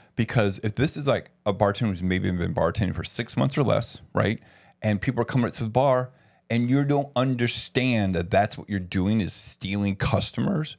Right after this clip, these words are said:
You're just helping bartend-, you know, you're just helping the guests. Again, if people don't tell you, okay, here's something that you just think here. Okay, let's put it this out there. So you're just saying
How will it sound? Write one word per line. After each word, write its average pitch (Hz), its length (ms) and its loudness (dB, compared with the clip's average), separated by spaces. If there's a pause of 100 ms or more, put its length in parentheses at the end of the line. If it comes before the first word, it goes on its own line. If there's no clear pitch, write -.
(180)
You're 117 180 2
just 107 240 -2
helping 110 560 -2
bartend-, 98 520 -2
you 104 100 0
know, 95 180 0
you're 92 120 -4
just 95 140 -4
helping - 280 -6
the 80 60 -6
guests. 80 300 -2 (540)
Again, 107 300 0
if 104 120 -2
people 156 240 2
don't 139 160 0
tell - 200 0
you, 107 200 0 (400)
okay, 147 140 2
here's 214 240 0
something 113 300 -2
that 104 100 -4
you 135 140 -2
just 123 180 0
think - 460 -4 (160)
here. - 220 -2
Okay, - 300 -4 (220)
let's - 160 -2
put 127 180 -2
it 98 60 -6
this - 180 -6
out - 120 -8
there. - 140 -14
So - 160 -4
you're 139 160 4
just 143 200 -2
saying 107 280 0